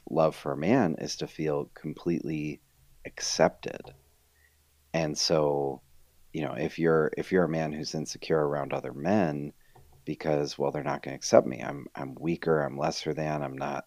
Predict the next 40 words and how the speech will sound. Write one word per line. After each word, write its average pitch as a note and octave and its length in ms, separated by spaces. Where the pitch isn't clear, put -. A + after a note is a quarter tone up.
I'm, C2+ 220
I - 100
just - 260
feel D2+ 280
that C#2+ 260
insecurity - 720
around C#2+ 280
other C2+ 200
men." D3+ 420
It, - 180
the - 120
insecurity F2 640
is C#2+ 140
actually D2+ 500
around D2 640
a - 60
shame D#2+ 340
of C#2+ 120
who - 100
you B1 240
are D#2+ 500
and D2 140
a - 60
lack - 280
of - 80
acceptance - 640
of - 140
yourself, - 640
or, C#3 500
you - 80
know, C#2 120
the - 100
fear D#2 260
that - 160
they're B2+ 160
not D#2+ 180
gonna C2 140
accept - 400
you. D2+ 240
And F2 360